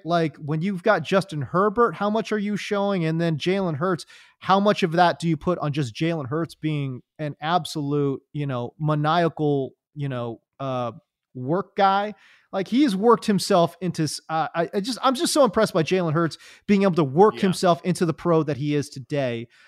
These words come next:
Speaker 1: Um, I don't think it's a schematic thing. I don't think it's a game plan thing. I just think it's Jalen Hurts, man. So, like,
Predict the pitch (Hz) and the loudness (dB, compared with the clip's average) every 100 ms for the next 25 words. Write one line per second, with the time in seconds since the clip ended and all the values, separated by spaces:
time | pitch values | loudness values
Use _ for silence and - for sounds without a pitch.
0 | _ _ 156 156 - 156 165 120 175 202 | _ _ -2 -2 -2 0 0 2 2 2
1 | - 208 190 - 147 - 151 143 139 - | 2 -2 0 -4 -6 -4 -2 0 -2 -4
2 | 147 151 156 127 170 190 208 202 214 147 | -8 -6 -6 -2 -2 -2 -4 -6 -8 -6
3 | 208 247 - 147 - 170 196 330 - 139 | -4 -4 -4 -6 -4 -6 -4 -4 -4 -6
4 | 127 - 120 104 170 190 - 110 117 139 | -6 -12 -16 -10 -6 -6 -8 -16 -16 -16
5 | _ _ _ - 208 202 208 202 180 | _ _ _ -2 0 2 4 4 2